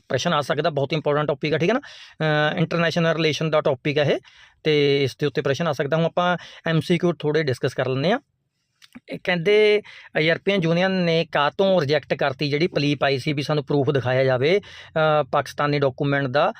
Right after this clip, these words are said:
ਠੀਕ ਆ, ਬਾਸਮਤੀ ਰੀਜਨ ਦੇ ਉੱਤੇ, ਅਹ, ਬਾਸਮਤੀ ਦੀ ਰੀਜਨ ਵੀ ਉਹਨਾਂ ਦੇ ਦੇਸ਼ 'ਚ ਹੋਈ ਆ, ਅਹ, ਯੂਰਪੀਅਨ ਯੂਨੀਅਨ ਨੇ ਕਾਹਤੇ ਮਤਲਬ ਕਿ ਰਿਜੈਕਟ ਕਰਤੀ। ਯੂਰਪੀਅਨ ਯੂਨੀਅਨ ਨੇ ਭਾਰਤ ਦੀ ਐਪਲੀਕੇਸ਼ਨ ਇਸ ਕਰਕੇ ਰਿਜੈਕਟ ਕਰੀ ਆ,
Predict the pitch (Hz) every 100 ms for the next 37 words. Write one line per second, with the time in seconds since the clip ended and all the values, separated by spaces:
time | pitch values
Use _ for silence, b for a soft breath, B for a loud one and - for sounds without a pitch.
0 | B - 147 175 170 165 139 147 123 143
1 | 151 139 131 156 151 - 160 160 160 -
2 | - 156 156 147 143 151 139 139 151 139
3 | 135 160 147 143 147 160 147 127 135 131
4 | 131 151 - - - 151 - 139 135 160
5 | 143 156 160 147 143 147 175 b b -
6 | 135 127 165 175 147 139 139 127 127 -
7 | 127 110 - 101 _ _ _ _ _ _
8 | _ _ _ - 160 156 151 190 185 175
9 | 185 185 175 180 180 208 170 143 156 160
10 | - 156 196 170 - 151 170 147 147 131
11 | 139 135 175